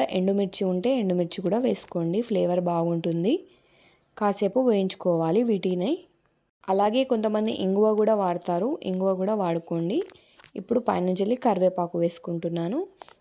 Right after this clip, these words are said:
పోపు రెడీ అయిపోయింది. ఈ పోపుని మనం సాంబార్లో వేసుకొని కలుపుకోవాలి ఒకసారి.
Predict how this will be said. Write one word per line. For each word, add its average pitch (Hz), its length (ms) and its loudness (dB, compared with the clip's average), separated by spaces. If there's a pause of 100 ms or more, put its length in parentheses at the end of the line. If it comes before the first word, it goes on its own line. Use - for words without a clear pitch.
(140)
పోపు 202 300 2
రెడీ 190 240 4
అయిపోయింది. 175 560 0 (1160)
ఈ 220 100 4 (100)
పోపుని 214 500 2 (200)
మనం 196 240 -2
సాంబార్లో 202 640 0 (420)
వేసుకొని 202 480 0
కలుపుకోవాలి 185 800 0
ఒకసారి. 190 540 -2